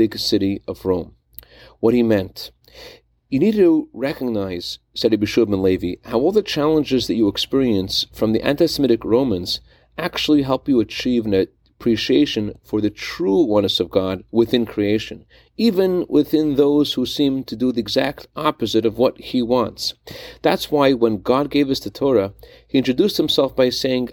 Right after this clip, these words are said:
"I am the Lord your God who took you out of Egypt." He didn't say,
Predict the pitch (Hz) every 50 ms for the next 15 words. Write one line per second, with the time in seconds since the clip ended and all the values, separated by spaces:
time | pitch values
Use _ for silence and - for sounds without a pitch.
0 | _ _ - 156 165 190 202 196 180 160 147 147 151 156 156 156 - 143 120 -
1 | 131 131 135 127 123 123 127 123 - _ _ - - 185 - - - 143 127 127
2 | 123 120 110 107 101 117 165 196 156 - - - - - - 208 247 226 180 -
3 | - 151 139 131 -